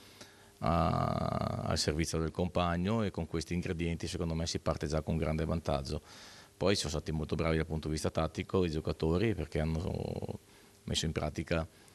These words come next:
eh, quello che abbiamo preparato in quei due miseri giorni di, di lavoro, e quindi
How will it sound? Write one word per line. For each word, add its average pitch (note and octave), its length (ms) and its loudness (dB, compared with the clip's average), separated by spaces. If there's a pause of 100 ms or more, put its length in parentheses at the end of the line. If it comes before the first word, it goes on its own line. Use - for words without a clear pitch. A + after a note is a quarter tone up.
(240)
eh, D2 1300 -2
quello E2 220 2
che - 80 -2
abbiamo D#2 200 0
preparato D#2 720 0 (420)
in A2 160 -4
quei E2 140 2
due E2 200 4
miseri D#2+ 380 2
giorni D#2 380 2
di, D#2 260 0 (480)
di D2+ 160 -4
lavoro, F2+ 640 2
e D2+ 600 -4
quindi D#2 440 2